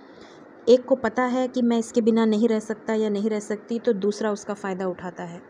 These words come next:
इस तरह की एनर्जी दिख रही है यहाँ पे। तो आप तो गुस्सा हैं, लेकिन ये गुस्सा नहीं है, ये भर भर के आपकी तरफ emotions, love, feelings सब कुछ है।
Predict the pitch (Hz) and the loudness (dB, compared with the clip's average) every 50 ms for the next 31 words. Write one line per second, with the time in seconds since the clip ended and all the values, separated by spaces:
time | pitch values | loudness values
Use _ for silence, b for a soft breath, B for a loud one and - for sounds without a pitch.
0 | - 226 226 - - 233 233 233 240 240 226 196 185 190 185 185 196 202 190 196 | -12 -12 -6 -2 0 0 0 2 0 0 0 0 0 -2 -2 -2 -2 -4 -2 -4
1 | 190 - 196 185 180 175 175 175 175 165 165 - - 165 160 - B B B B | -4 -4 -4 -4 -4 -4 -4 -6 -6 -8 -10 -12 -14 -16 -16 -18 B B B B
2 | B B B B B B B B B - - - 269 269 - - - - 202 208 | B B B B B B B B B -8 -4 -2 -2 -2 -4 -6 -6 -4 -2 0
3 | 233 254 247 - - - - - 294 233 226 226 - - 247 247 240 226 196 175 | 0 -2 -4 -8 -20 -12 -8 -6 -4 -2 -4 -4 -4 -4 -4 -4 -2 -2 -4 -6
4 | 180 - - - - - - - - - - - - - - - - - - 214 | -6 -10 -18 -20 -20 -20 -20 -20 -20 -20 -20 -20 -20 -20 -20 -20 -14 -8 -6 -4
5 | 214 247 262 240 208 190 208 247 262 226 226 220 - - - 269 262 254 233 196 | -2 -2 -2 -2 -2 0 0 -2 0 0 -2 -2 -4 -4 -6 -4 -4 -4 -4 -6
6 | 170 170 180 - - - - - - - - - - - - - - - - - | -8 -10 -14 -18 -20 -20 -20 -20 -20 -20 -20 -20 -20 -20 -20 -20 -20 -20 -14 -8
7 | - 196 240 262 262 214 190 208 220 226 214 233 240 233 240 247 247 226 220 - | -2 2 2 2 2 2 0 0 0 2 2 2 0 0 0 0 0 0 -2 -4
8 | 233 226 240 226 220 220 226 220 - - - - - - - - - - - - | -6 -6 -4 -2 -2 -2 -2 -4 -8 -14 -20 -20 -20 -20 -20 -20 -20 -20 -20 -20
9 | - - 226 226 220 220 220 226 - - 220 214 214 202 196 - - 196 196 202 | -4 2 4 6 8 8 6 4 2 0 0 0 -2 -4 -6 -4 -2 0 0 0
10 | 208 208 208 208 196 202 - - - - - - - 220 214 214 214 226 214 202 | 0 0 -2 -2 -4 -6 -10 -18 -20 -20 -20 -12 -6 -4 -2 -2 0 0 -2 -2
11 | 190 - - 240 240 - - 269 247 - - 170 160 | -4 -6 -6 -6 -6 -4 -4 -6 -4 -6 -8 -12 -14